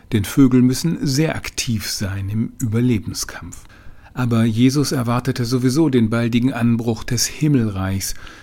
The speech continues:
weshalb es auf das Säen und Vorsorgen nicht mehr so ankam. Im Himmelreich, so weiß es auch der von Byung-Chul Han zitierte Kirchenvater Augustinus, herrschen ewige Muße und reines Anschauen,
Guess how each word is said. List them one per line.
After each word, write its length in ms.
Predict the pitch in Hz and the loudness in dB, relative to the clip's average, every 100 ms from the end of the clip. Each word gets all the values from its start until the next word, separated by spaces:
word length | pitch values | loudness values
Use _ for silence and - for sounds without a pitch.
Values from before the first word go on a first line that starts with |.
| - | -8
weshalb 320 | 113 135 131 | -4 -2 -4
es 80 | 117 | -4
auf 120 | 110 | -4
das 240 | 113 104 | -4 -4
Säen 680 | 226 117 101 107 120 135 123 | -4 -4 -2 -2 0 2 0
und 240 | 104 107 | -2 -6
Vorsorgen 920 | - - 123 120 110 107 107 117 131 285 | -8 -2 0 0 0 -2 -2 -2 -2 0
nicht 400 | 131 107 - - | 0 -2 -6 -6
mehr 220 | 104 95 | -4 -4
so 240 | 107 117 | -4 -4
ankam. 640 | - - - - 85 87 - - - - - - - | -6 -12 -14 -14 -12 -14 -18 -20 -20 -20 -20 -20 -18
Im 180 | - 98 | -8 -6
Himmelreich, 1000 | 90 - 110 127 135 117 120 135 139 - - | -4 -2 2 2 2 0 0 0 -2 -8 -12
so 220 | 110 104 | -10 -10
weiß 240 | 92 95 104 | -10 -8 -8
es 120 | 101 | -8
auch 140 | 104 | -8
der 160 | - 104 | -6 -8
von 440 | - 107 107 113 | -6 -4 -2 -2
Byung-Chul 1000 | 107 110 113 123 123 123 - 127 113 104 | -2 0 2 2 2 0 -2 2 2 2
Han 280 | 123 123 123 - - - | 2 0 0 -6 -16 -6
zitierte 480 | - 110 123 123 120 | -4 -2 0 0 -2
Kirchenvater 800 | - 139 - 135 123 120 123 120 | 0 0 0 -4 -2 -4 -4 -6
Augustinus, 720 | 113 117 - 156 160 151 - - - | -6 -6 -4 0 2 0 -4 -14 -14
herrschen 460 | - 156 139 - - | -8 -4 -2 -4 -2
ewige 400 | - 139 117 110 | 2 2 2 2
Muße 560 | 127 120 107 95 123 120 | 6 6 6 2 -4 -2
und 320 | 165 135 101 | -2 -2 -2
reines 460 | 98 98 98 101 - | -4 -4 -4 -4 -4
Anschauen, 680 | 110 95 - 98 98 90 | -4 -4 -6 -6 -6 -8